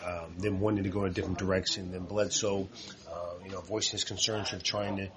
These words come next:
you know, just trying to be at a, on a winning team, which, hey, I, I've been there before. I've, I've wanted it, I've wanted that in my prime years. I think he just, I think he just handled it the wrong way. But, you know, at the end of the result is, you know,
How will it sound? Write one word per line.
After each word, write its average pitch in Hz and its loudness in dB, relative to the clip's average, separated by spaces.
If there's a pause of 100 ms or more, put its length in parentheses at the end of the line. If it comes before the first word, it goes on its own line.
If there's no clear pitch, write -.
you 104 -10
know, 98 -4
just - -2
trying 107 4
to 101 2
be 107 6
at 98 4
a, 95 4
on 101 2
a 98 4
winning 110 10
team, 110 8
which, 107 8 (420)
hey, 120 10
I, 107 10
I've 107 6
been 113 4
there 110 4
before. 107 6
I've, 107 4
I've 101 4
wanted 101 6
it, 110 2
I've 101 8
wanted 107 8
that 104 8
in 98 0
my 98 6
prime 104 6
years. 101 2
I - -4
think 135 8
he 127 6
just, 127 4
I 131 2
think 135 8
he 123 6
just 110 4
handled 131 12
it 131 10 (320)
the 120 6
wrong 127 12
way. 131 12 (380)
But, 104 2
you 107 -2
know, 110 6
at 107 4
the 120 4
end 120 8
of 110 6
the 110 10
result 120 8
is, 104 2
you 107 4
know, 107 6